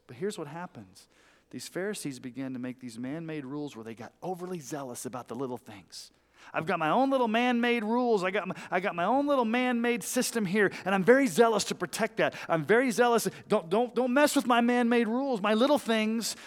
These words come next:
But when it comes to the big things, they're blind. They're not doing the big things that God requires. They weren't required to tithe on their little herbs and spices, but they were required to do the big things like justice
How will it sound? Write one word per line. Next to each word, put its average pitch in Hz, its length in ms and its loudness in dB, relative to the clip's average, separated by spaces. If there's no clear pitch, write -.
But 214 80 6
when 240 120 6
it 233 100 2
comes 262 260 0
to 240 60 0
the 247 80 8
big 220 320 0
things, 240 480 0
they're 277 140 -4
blind. 285 380 0
They're 240 80 0
not 254 160 0
doing 269 200 2
the - 80 6
big 220 360 -2
things 220 380 0
that 240 140 -6
God 202 240 0
requires. 247 800 -6
They 277 120 0
weren't 320 160 2
required 156 380 0
to 123 80 -6
tithe 143 420 -4
on 131 120 -4
their 120 220 -6
little 135 260 -2
herbs 131 380 -4
and 131 80 -6
spices, 151 520 -6
but 160 160 -2
they 151 120 2
were 160 260 0
required 165 460 -4
to 160 60 -8
do 170 100 -8
the 180 100 -4
big - 240 -6
things 160 300 -6
like 151 300 -2
justice 147 800 -2